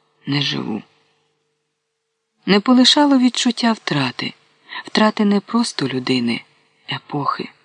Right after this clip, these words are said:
Розгублено стояла Софія посеред пологової зали, знайомої до дрібниць, і чомусь уже чужої. Стояла, передчуваючи зміни. Наперед знала,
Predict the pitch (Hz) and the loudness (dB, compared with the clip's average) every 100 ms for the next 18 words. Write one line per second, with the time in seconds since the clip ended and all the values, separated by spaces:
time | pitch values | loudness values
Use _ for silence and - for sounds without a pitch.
0 | _ _ _ _ _ _ _ _ 170 175 | _ _ _ _ _ _ _ _ 2 2
1 | 165 202 190 165 160 - 151 165 165 156 | 2 -2 -2 0 -2 0 2 2 2 -2
2 | - - 175 170 147 143 151 147 - 143 | -4 0 2 2 0 -4 -2 -2 -2 0
3 | 151 165 151 143 139 135 147 185 180 165 | 2 2 2 2 0 0 0 2 2 -2
4 | - - - 156 151 147 156 185 175 170 | -8 -16 -14 -4 0 2 2 0 0 2
5 | 160 - - 170 151 151 143 143 147 139 | 2 0 -2 -2 0 0 0 -2 -2 -4
6 | - _ - _ _ - 147 - 151 202 | -14 _ -20 _ _ -6 -2 -2 -2 -2
7 | - 131 139 - 135 127 113 - - _ | -4 -4 -4 -4 -4 -2 -2 -4 -8 _
8 | _ _ _ _ _ _ _ _ _ - | _ _ _ _ _ _ _ _ _ -6
9 | - 226 262 277 262 - 180 175 - 143 | 2 6 6 6 2 2 2 2 0 0
10 | 156 190 - 175 - 127 123 120 123 - | 0 0 -2 -4 -2 -2 -2 -6 -10 -14
11 | _ _ _ _ _ _ _ - 196 214 | _ _ _ _ _ _ _ -8 -6 -2
12 | 214 160 - 139 151 139 | -2 -2 0 2 2 0